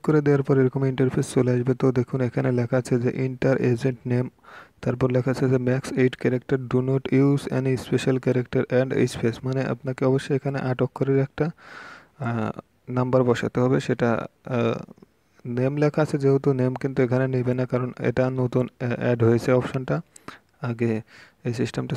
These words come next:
ছিল না, আগে এটা দেয়া লাগতো না, এখন কিন্তু নতুন এসেছে। তো এখানে লেখা আছে যে max eight character, do not use special character and space, কোনো স্পেস ব্যবহার করা যাবে না এবং এখানে আটটি সংখ্যা বসাতে হবে।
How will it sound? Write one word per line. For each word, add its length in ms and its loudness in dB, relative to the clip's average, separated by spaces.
ছিল 160 0
না, 40 -2
আগে 220 0
এটা 140 -4
দেয়া 180 2
লাগতো 280 -4
না, 120 -4
এখন 220 -6
কিন্তু 180 -4
নতুন 300 -4
এসেছে। 260 -2
তো 40 0
এখানে 260 -2
লেখা 180 0
আছে 160 0
যে 40 2
max 120 4
eight 160 6
character, 360 2
do 80 4
not 200 2
use 140 2
special 500 0
character 420 0
and 100 -2
space, 280 -4
কোনো 260 0
স্পেস 180 2
ব্যবহার 300 6
করা 180 6
যাবে 160 2
না 120 0
এবং 120 -2
এখানে 300 -2
আটটি 180 -2
সংখ্যা 300 2
বসাতে 360 0
হবে। 140 0